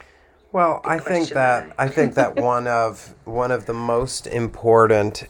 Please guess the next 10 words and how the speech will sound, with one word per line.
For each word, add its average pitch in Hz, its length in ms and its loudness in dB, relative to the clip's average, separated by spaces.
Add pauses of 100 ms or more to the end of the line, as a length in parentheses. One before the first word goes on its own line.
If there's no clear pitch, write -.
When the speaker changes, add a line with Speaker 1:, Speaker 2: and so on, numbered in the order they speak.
Speaker 1:
and 107 320 0
one 107 160 4
of 98 80 0
the 101 80 -6
first 104 400 -2
steps - 580 -2 (580)
to 104 840 4
healing 117 800 -4 (300)
from 98 340 -2
trauma 95 680 0